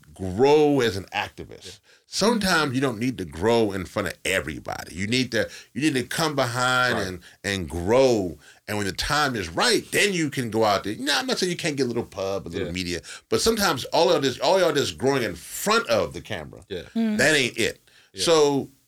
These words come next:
Speaker 1: with the Hip Hop Caucus, and at that time, really hip, all this hip hop works that were
Speaker 2: Mm-hmm.
Speaker 1: going on, um, able to grow. So I just wanna say, so at that time, there were a number of groups going on. So then you had, you had Russell Simmons, Hip Hop Summit Action Network, which was a combination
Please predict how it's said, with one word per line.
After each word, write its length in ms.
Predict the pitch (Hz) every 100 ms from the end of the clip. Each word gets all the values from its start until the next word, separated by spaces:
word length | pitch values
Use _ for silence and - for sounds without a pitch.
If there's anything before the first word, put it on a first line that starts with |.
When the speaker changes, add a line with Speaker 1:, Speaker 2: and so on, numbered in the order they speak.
| -
Speaker 1:
with 180 | 139 127
the 60 |
Hip 120 | 147
Hop 160 | 101 -
Caucus, 640 | 214 254 254 147 123 -
and 160 | 123 113
at 80 | 117
that 160 | 156
time, 300 | 139 117 104
really 200 | 123 123
hip, 140 | 123 -
all 160 | 113
this 80 | 107
hip 120 | 107
hop 160 | 101 95
works 380 | 151 170 - -
that 100 | 107
were 80 | 95
Speaker 2:
Mm-hmm. 80 |
Speaker 1:
going 180 | 98 87
on, 280 | 82 80 82 _ _ _ _
um, 420 | 92 92 87 85 - _ -
able 180 | 113 110
to 140 | - 92
grow. 360 | 87 69 - -
So 160 | -
I 40 | 120
just 180 | 175 202
wanna 160 | 165
say, 140 | 131 113
so 120 | 104
at 100 | 92
that 240 | 143 165 -
time, 300 | 113 98 87
there 120 | 95
were 60 |
a 40 | 82
number 240 | 104 208
of 60 | -
groups 240 | 78 -
going 240 | - 73 60
on. 220 | 58 -
So 200 | - 101
then 220 | 101 98
you 160 | 95 101
had, 380 | 98 95 90 - - - _ -
you 140 | 110
had 380 | 113 143 151 143 _ -
Russell 260 | 104 117 110
Simmons, 600 | 104 80 76 95 - - _ _ _ _ _
Hip 100 | -
Hop 120 | 123 -
Summit 180 | 110
Action 320 | 76 92 104 90
Network, 360 | 69 69 82
which 140 | 117 131
was 100 | 135
a 60 | 113
combination 800 | 156 151 151 92 80 - -